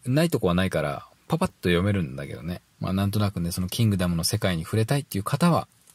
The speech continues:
まあ、映画を見てもいいんじゃないかなと、僕は個人的には思っております。というわけで、あと主題歌ですか。主題歌、ミスチルは覚えてます。二作目だったよな、確か。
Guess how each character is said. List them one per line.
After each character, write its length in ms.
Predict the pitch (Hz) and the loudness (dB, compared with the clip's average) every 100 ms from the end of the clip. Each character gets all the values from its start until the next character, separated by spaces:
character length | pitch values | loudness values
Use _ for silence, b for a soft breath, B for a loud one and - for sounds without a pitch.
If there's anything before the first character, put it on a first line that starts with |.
| - | -6
ま 140 | 98 | -2
あ、 40 | 87 | 0
映 140 | 95 | 0
画 100 | 90 | 0
を 40 | 85 | 0
見 120 | 92 | 0
て 80 | 87 | -2
も 160 | 71 - - | -6 -12 -2
い 60 | |
い 20 | 127 | 2
ん 40 | |
じ 60 | 117 | 4
ゃ 40 | |
な 80 | 101 | 2
い 60 | |
か 80 | 104 | 0
な 120 | 127 | 0
と、 160 | 131 - - _ _ | -2 -4 -10 _ _
僕 200 | 143 135 | -4 4
は 200 | 165 117 - _ _ | 4 4 -2 _ _
個 140 | - 113 | 0 0
人 100 | 101 | 2
的 160 | 101 | 0
に 80 | 82 | 0
は 100 | 73 - _ | -4 -14 _
思 180 | - 87 | -6 -4
っ 60 | 78 | -6
て 260 | _ - - _ _ _ | _ -16 -16 _ _ _
お 100 | - | -2
り 80 | 87 | -2
ま 120 | 62 | -2
す。 420 | - - - - _ _ - | -6 -6 -8 -14 _ _ -14
と 100 | 131 | -2
い 40 | 117 | 2
う 60 | |
わ 100 | 85 | 2
け 100 | 73 | 0
で、 160 | - - _ _ | -8 -14 _ _
あ 60 | 104 | -6
と 80 | 92 | 0
主 160 | - | 2
題 120 | 139 | 2
歌 140 | 156 82 | 2 0
で 60 | |
す 120 | - - | -4 -4
か。 260 | - - - | -4 -6 -12
主 180 | - 139 | -8 0
題 180 | 165 165 | 2 2
歌、 340 | 120 98 85 - | 0 0 -2 -4
ミ 120 | 131 | 2
ス 100 | 139 | 2
チ 140 | - 170 | 4 4
ル 140 | 160 | 4
は 120 | 151 | 4
覚 160 | 120 110 | 4 2
え 20 | |
て 80 | - | -2
ま 140 | - | -6
す。 280 | - - - - | -4 -4 -4 0
二 120 | 117 | 2
作 260 | 143 139 | 2 2
目 240 | 147 143 131 | 2 2 0
だ 100 | 58 | -4
っ 40 | |
た 100 | - | -10
よ 80 | 62 | -12
な、 60 | 65 | -10
確 200 | - | -8
か。 120 | - | -10